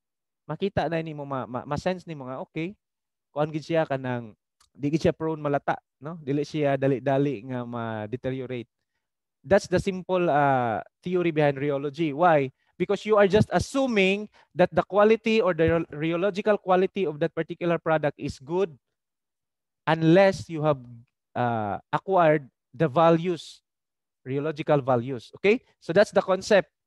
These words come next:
So when you turn the mango, just to look for blemishes or defects, wala, no? Dili makaingon nga okay or dili ang product. Okay?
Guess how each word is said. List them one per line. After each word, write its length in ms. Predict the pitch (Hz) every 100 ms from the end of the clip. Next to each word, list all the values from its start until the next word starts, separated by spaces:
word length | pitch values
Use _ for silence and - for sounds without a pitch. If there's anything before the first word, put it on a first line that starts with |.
| _ _ _
So 400 | - - 151 131 - _
when 160 | 151 170
you 80 |
turn 240 | 170 208 226
the 100 | 233
mango, 640 | 240 269 214 208 233 - - _
just 240 | 127 160 -
to 80 | 175
look 240 | 208 -
for 160 | 185 165
blemishes 480 | 170 185 196 208
or 80 | 165
defects, 400 | 165 214 170 -
wala, 320 | - 131 156 - _ _ 120
no? 160 | 139 _ _ -
Dili 320 | 185 240 - -
makaingon 800 | 190 202 226 247 196 185 190 160
nga 160 | 139
okay 400 | 180 190 - 190
or 160 | 170 151
dili 320 | 131 156 170
ang 160 | 143 135
product. 400 | 123 117 107 - _ _ _ _ _ _ _ _ _ _ _ _ _
Okay? 240 | 190 226